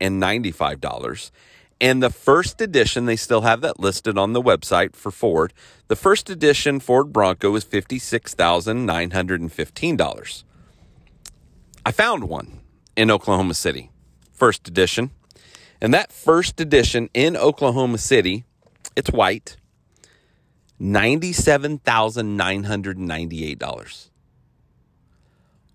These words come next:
What the fuck? That is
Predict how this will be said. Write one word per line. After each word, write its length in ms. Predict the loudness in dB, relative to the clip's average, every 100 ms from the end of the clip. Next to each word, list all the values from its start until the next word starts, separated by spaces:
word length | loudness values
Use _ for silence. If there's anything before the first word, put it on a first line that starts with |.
| _
What 560 | -2 4 4 4 -6 -12 -14 _ _ _ _ _ _ _ _ _ _ -14
the 220 | -2 -2
fuck? 400 | -2 -14 -20 -20 -20 _ _ _ _ _ _ _ _ _ _ _ _ _ _ 0
That 320 | 2 2 0
is 300 | 6 6 6